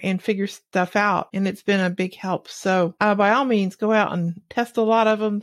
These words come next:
Most of them do have a free trial. So give them a try and get mind mapping. Finally, let's go over a few tips for using mind maps for creating them.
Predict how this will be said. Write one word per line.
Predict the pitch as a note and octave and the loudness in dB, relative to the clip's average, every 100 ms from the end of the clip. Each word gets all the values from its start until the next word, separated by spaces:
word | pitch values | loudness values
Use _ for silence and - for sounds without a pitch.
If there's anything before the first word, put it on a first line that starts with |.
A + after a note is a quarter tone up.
| - | -2
Most | F3+ F3 | -2 0
of | G3+ | 0
them | G#3 G#3 | 2 0
do | G#3+ A3+ | 0 0
have | A3 G#3 | 0 -2
a | |
free | G3+ G#3+ G#3+ | -2 -2 -2
trial. | - G#3 A3+ A#3 _ _ _ | 0 2 2 -2 _ _ _
So | - - G#3 | -8 0 0
give | F#3+ A#3+ | 2 0
them | C#4 | 0
a | C#4+ | 0
try | D#4+ E4 F#3+ E3 - | 2 2 0 -4 -2
and | F3+ F3+ | 0 0
get | G3 | 0
mind | C4 C4+ | 0 0
mapping. | A3+ E3+ D3 C#3+ E3 _ _ _ _ | 2 0 0 -2 -6 _ _ _ _
Finally, | - D4 C4+ B3 | -8 -6 -6 -8
let's | B3+ C#4+ | -8 -10
go | - B3+ A#3 | -10 -8 -8
over | G#3+ | -10
a | |
few | F#3+ - G#3+ | -14 -14 -14
tips | - A3+ A3 - | -4 -4 -4 -8
for | G3 | -4
using | F#3+ F#3+ G3+ B3 G#3 | -2 -2 -2 -2 -2
mind | F#3+ E3+ G3 | 0 0 0
maps | G3+ G#3+ A3+ - | 0 -2 -2 -10
for | - D#3 | -14 -14
creating | - G3+ E3+ E3 F3+ | -6 -4 -2 -2 -2
them. | G#3 A#3+ D4+ | -2 -2 -4